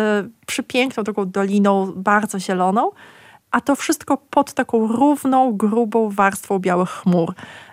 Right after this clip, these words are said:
Więc, e, takie zdjęcia, mimo że nie są słoneczne i bardzo kolorowe, to też,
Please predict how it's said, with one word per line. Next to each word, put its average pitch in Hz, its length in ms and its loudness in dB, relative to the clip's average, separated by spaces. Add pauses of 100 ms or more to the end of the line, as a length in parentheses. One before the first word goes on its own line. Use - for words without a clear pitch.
Więc, 202 680 2
e, 202 240 0 (120)
takie 214 260 0
zdjęcia, 196 760 4 (120)
mimo 196 380 6
że 180 540 2 (540)
nie 202 340 6
są 180 480 0 (140)
słoneczne 185 800 2
i 180 80 -4
bardzo 185 300 0
kolorowe, 185 580 2
to - 180 -12
też, - 420 -6